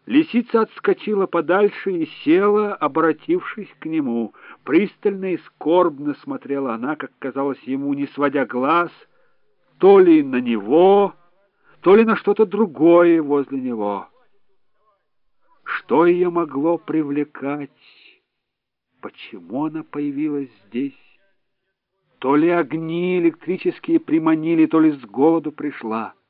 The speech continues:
Странным показалось Едыгею ее поведение. А почему бы не пристукнуть каменюкой, раз такое дело, коли добыча сама в руки просится?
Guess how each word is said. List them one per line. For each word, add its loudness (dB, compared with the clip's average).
Странным -2
показалось -4
Едыгею 0
ее -4
поведение. -10
А -6
почему -8
бы -12
не -8
пристукнуть -8
каменюкой, -14
раз -12
такое -10
дело, -6
коли -8
добыча -6
сама -8
в -14
руки -8
просится? -6